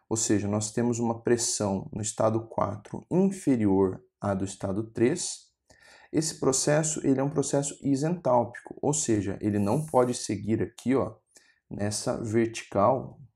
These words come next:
uma vez que para isso nós teríamos que ter um processo isentrópico, ok? Agora, como que nós iremos representar esse processo isentálpico?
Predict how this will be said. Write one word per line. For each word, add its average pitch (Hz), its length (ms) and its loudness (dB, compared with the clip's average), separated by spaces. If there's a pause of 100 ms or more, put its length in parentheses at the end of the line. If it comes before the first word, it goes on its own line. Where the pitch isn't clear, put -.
(560)
uma 104 160 0
vez 110 280 4
que 135 160 2
para 107 300 6
isso 104 320 0
nós 123 180 -2
teríamos 127 340 -2
que - 40 -16
ter 123 140 0
um 127 80 -2
processo 120 680 -2
isentrópico, 123 960 0 (220)
ok? 156 560 -2 (440)
Agora, 151 300 6
como 185 220 0
que 190 100 -6
nós 175 200 2
iremos 151 300 2
representar 156 720 2
esse - 180 -2
processo - 460 -2
isentálpico? 120 800 -2